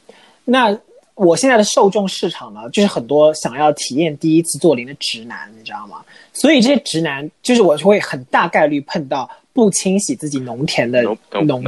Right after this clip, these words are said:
Speaker 1: 夫。
Speaker 2: nope, nope.
Speaker 1: 没有，是真的，因为我也，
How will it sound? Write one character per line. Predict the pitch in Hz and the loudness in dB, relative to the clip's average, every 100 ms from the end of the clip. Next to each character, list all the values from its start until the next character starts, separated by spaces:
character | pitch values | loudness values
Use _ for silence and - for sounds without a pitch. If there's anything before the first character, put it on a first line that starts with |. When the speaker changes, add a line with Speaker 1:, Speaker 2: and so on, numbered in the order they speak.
| 95 | -2
Speaker 1:
夫。 | - 139 135 135 | 2 2 2 -2
Speaker 2:
nope, | 104 | -10
nope. | 127 - - _ | -12 -14 -20 _
Speaker 1:
没 | - 202 | 2 4
有， | 226 | 4
是 | - 214 | 4 2
真 | - 202 196 190 | 4 2 2 2
的， | 214 208 190 - - - | 4 6 4 0 -12 -2
因 | 294 | 4
为 | 277 | 4
我 | 214 | 4
也， | 208 | 2